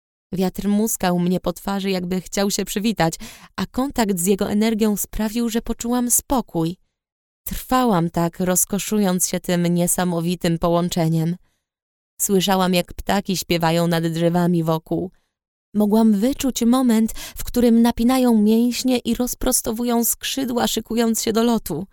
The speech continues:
Słyszałam szum traw i liści. Czułam, jak wiatr bawi się z nimi, kołysząc delikatnie na boki. Nigdy wcześniej nie doświadczyłam takiego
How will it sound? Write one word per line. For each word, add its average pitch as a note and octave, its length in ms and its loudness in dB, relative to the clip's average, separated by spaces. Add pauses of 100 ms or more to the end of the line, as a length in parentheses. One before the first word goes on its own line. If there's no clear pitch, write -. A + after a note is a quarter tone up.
(640)
Słyszałam G#3 520 2
szum G3+ 240 0
traw A3 480 -2
i G#3 120 0
liści. G3 560 -2 (600)
Czułam, D4 320 0
jak G#3+ 220 0
wiatr A3+ 360 0
bawi A3 320 0
się F#3+ 200 0
z F3+ 40 -4
nimi, G#3 320 2
kołysząc G3+ 680 0
delikatnie F#3+ 540 0
na A3 140 4
boki. F#3+ 440 -2 (320)
Nigdy G3 300 0
wcześniej A3 500 0
nie F#3 120 2
doświadczyłam G#3 720 -2
takiego G#3 520 0